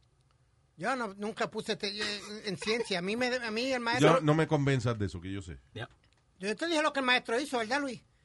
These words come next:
Speaker 1: Porque yo no ent-, me dijo, "Quédate en el almuerzo, no entre a mi salón, no me dañe el salón, y yo te doy una C y,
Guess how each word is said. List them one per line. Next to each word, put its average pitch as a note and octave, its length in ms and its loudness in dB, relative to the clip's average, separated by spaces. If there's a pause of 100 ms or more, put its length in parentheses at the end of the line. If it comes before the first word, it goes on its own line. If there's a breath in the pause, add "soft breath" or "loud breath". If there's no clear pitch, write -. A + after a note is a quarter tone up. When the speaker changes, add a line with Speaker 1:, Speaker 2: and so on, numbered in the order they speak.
(300)
Speaker 1:
Porque G3 240 -2
yo G#3+ 100 -2
no A#3+ 60 0
ent-, B3 220 -6
me A3 160 0
dijo, A#3 180 0 (300)
"Quédate C#4 260 2
en D#4 80 -2
el D4+ 80 2
almuerzo, C#4 540 0
no G#3+ 180 0
entre C#4 180 -2
a C#4+ 60 4
mi C#4+ 100 0
salón, C#4 420 0
no A3 80 -6
me A#3+ 140 -2
dañe C4+ 220 0
el C4 80 -2
salón, C4+ 420 0 (680)
y A3+ 120 0
yo A3 120 2
te C4 100 0
doy C4 180 4
una C4 200 2
C C4+ 280 0
y, A3+ 160 -6